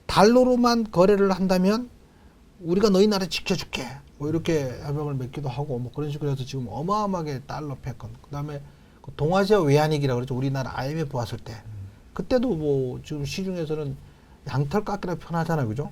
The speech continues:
Speaker 2: 음.
Speaker 1: 역시 달러 패권을 유지해서, 해서 뭐 인위적으로 만든 거 아니냐 이런 얘기도 하는데
Speaker 2: 음.
Speaker 1: 그게 꼭 그 거짓말이 아닌 게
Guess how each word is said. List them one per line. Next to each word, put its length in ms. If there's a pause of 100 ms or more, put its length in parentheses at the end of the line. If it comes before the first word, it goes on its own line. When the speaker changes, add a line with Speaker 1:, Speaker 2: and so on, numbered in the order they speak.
Speaker 2:
음. 200
Speaker 1:
역시 380
달러 360
패권을 560
유지해서, 500
해서 340 (760)
뭐 260
인위적으로 380
만든 300
거 80
아니냐 240
이런 240
얘기도 240
하는데 300
Speaker 2:
음. 480
Speaker 1:
그게 240
꼭 380 (140)
그 160 (440)
거짓말이 580
아닌 320
게 400